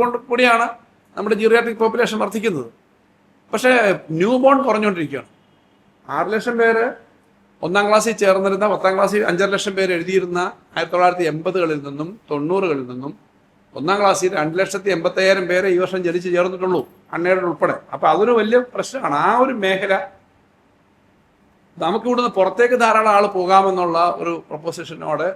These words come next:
ഒരു ചെറിയ തടസ്സം, പോവാം, പോയിട്ട് വരട്ടെ, പക്ഷെ എല്ലാവരും പുറത്തേക്ക് പോകാനല്ല, നമുക്ക് ഇവിടെ തന്നെ ആൾ വേണം. അല്ലെങ്കിൽ ഇപ്പം തന്നെ നല്ലൊരു ഭാഗം ആളുകൾ വീടുകൾ ഒക്കെ അനുഭവിക്കുന്ന പ്രശ്നം കൊണ്ട് പ്രായമായവർ ഒറ്റയ്ക്കാവുന്നു, അങ്ങനെയൊക്കെയുള്ള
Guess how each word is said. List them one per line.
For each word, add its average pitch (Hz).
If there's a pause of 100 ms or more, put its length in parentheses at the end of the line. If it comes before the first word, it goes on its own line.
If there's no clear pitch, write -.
(380)
ഒരു 165 (200)
ചെറിയ 165
തടസ്സം, 160
പോവാം, 170 (100)
പോയിട്ട് 180
വരട്ടെ, 160
പക്ഷെ 135
എല്ലാവരും 165
പുറത്തേക്ക് 196
പോകാനല്ല, 180
നമുക്ക് 147
ഇവിടെ 175
തന്നെ 196 (560)
ആൾ 185 (100)
വേണം. 160
അല്ലെങ്കിൽ 180 (160)
ഇപ്പം 185
തന്നെ 190
നല്ലൊരു 185
ഭാഗം 180
ആളുകൾ 175 (640)
വീടുകൾ 185 (260)
ഒക്കെ 175 (580)
അനുഭവിക്കുന്ന 170
പ്രശ്നം 156
കൊണ്ട് 160
പ്രായമായവർ 160
ഒറ്റയ്ക്കാവുന്നു, 143
അങ്ങനെയൊക്കെയുള്ള 180